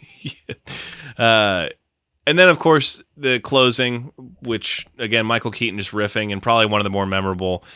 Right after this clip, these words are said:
uh, visuals of this movie. He's in the waiting room for, uh, as he is dead now, and he's, I guess, waiting to speak to his caseworker, and he attempts to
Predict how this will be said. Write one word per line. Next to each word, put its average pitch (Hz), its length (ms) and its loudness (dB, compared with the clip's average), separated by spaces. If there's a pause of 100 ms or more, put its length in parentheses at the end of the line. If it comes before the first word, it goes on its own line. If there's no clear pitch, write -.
(180)
uh, 87 280 -2
visuals 92 540 0
of 92 80 -6
this 87 180 -8
movie. 90 300 -6
He's 92 220 -6
in 95 100 -6
the 90 80 -6
waiting 90 300 -4
room 92 240 -2
for, 87 260 -4 (400)
uh, 82 320 -8
as 87 220 -6
he 95 140 -4
is 92 140 -2
dead 92 300 -2
now, 92 500 -10
and 87 380 -12
he's, 90 600 -12 (280)
I 98 60 -10
guess, 90 240 -8
waiting 90 260 -6
to 87 240 -8 (880)
speak - 360 0
to 107 120 0
his 101 300 -2
caseworker, 95 760 -4
and 90 280 -10
he 101 160 -8
attempts 101 340 -4
to 90 320 -8